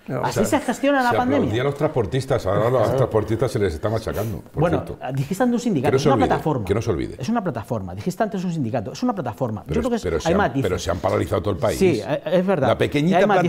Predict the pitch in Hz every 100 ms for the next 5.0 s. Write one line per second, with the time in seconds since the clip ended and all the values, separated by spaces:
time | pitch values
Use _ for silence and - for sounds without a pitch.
0 | 165 147 190 180 - 202 156 156 185 185
1 | - 151 165 156 156 151 147 147 139 135
2 | 139 143 120 135 143 170 185 180 170 160
3 | 156 147 190 180 180 - 147 - 156 170
4 | 175 190 185 170 180 180 170 185 196 196